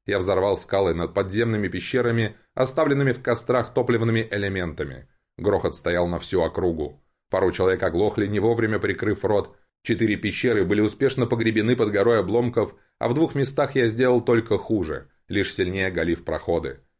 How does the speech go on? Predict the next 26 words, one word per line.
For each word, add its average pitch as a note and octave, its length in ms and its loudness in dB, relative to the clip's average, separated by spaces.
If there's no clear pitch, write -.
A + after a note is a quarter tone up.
Здесь G#2+ 320 0
мне A2+ 260 2
и F#2 40 0
подвернувшимся G#2 720 0
товарищам A2 480 0
с - 60 -10
четвертого G#2 500 0
этажа F#2+ 320 0
пришлось B2+ 420 0
поработать A2+ 460 2
вручную. E2+ 720 -4
Не F#2+ 160 -2
совсем F2 380 -2
вручную. D#2 680 -4
Из A2 160 2
гранатомета G#2 560 0
я F#2 140 0
обрушил G2 440 0
пару A2+ 280 2
уступов A2 520 -2
ближайших F#2 560 0
к - 40 -12
месту G#2 300 -2
проведения F#2+ 500 0
работ F2+ 300 0
скал, A2+ 400 0